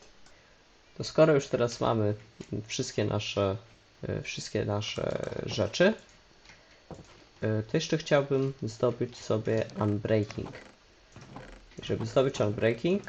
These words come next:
e, to potrzebujemy zrobić po prostu nowego wieśniaka. Dodatkowo, co jeszcze chciałbym zrobić, e, to odrobinę fajerwerek.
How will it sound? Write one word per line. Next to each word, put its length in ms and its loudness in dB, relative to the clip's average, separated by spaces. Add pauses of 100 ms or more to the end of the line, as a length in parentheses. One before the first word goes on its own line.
(240)
e, 340 0
to 120 -4
potrzebujemy 680 0
zrobić 320 -2
po 120 -4
prostu 320 -2
nowego 340 4
wieśniaka. 540 2 (840)
Dodatkowo, 360 4
co 120 4
jeszcze 280 6
chciałbym 360 0
zrobić, 500 0
e, 80 2
to 640 2
odrobinę 440 0
fajerwerek. 560 2